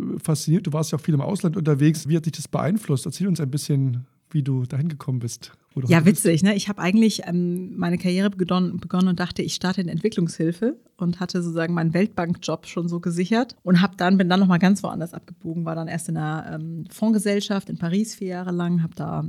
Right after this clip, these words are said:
Speaker 2: äh, in Hedgefonds investiert, in der, mitten in der Finanzkrise, bin dann tatsächlich, ähm, zum ehemaligen Prof von mir und hab da spiel- und auktionstheoretisch gearbeitet mit dem Paul Milgram.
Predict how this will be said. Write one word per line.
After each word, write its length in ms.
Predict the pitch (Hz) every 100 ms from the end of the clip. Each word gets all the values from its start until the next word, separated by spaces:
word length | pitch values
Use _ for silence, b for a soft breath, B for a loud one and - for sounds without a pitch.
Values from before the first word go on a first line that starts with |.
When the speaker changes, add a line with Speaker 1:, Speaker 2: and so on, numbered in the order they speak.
| 214
Speaker 2:
äh, 300 | 160 151 185
in 60 | 151
Hedgefonds 580 | 180 - 208 185 180
investiert, 560 | - 175 - - 180 175
in 80 | 160
der, 100 | 156 -
mitten 200 | 185 170
in 60 |
der 80 | 165
Finanzkrise, 760 | 170 170 196 - 190 175 180 185 -
bin 200 | 175 170
dann 460 | 165 185 190 185 - -
tatsächlich, 720 | - 170 175 170 170 165 - -
ähm, 460 | 160 160 156 156
zum 180 | - 170
ehemaligen 320 | 170 170 160
Prof 220 | - 226
von 200 | 226 196
mir 360 | 185 190 180 175
und 160 | 160 165
hab 140 | 170
da 300 | 160 151 151
spiel- 380 | - - 220 202
und 100 | -
auktionstheoretisch 800 | - - 233 233 190 175 - -
gearbeitet 480 | 156 160 165 160
mit 140 | 165 160
dem 60 |
Paul 180 | 156 170
Milgram. 500 | 185 214 202 185 190